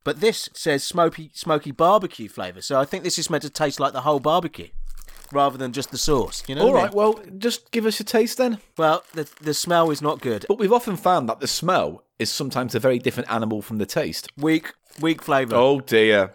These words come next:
Speaker 1: They're the worst so far. They're kind of smoky.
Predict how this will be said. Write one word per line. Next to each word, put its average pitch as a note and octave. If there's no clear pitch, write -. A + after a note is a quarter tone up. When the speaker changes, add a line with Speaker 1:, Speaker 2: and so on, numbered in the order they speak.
Speaker 1:
They're D3
the D3+
worst D3
so C3
far. A#2+
They're A2
kind F3
of C#3+
smoky. A#2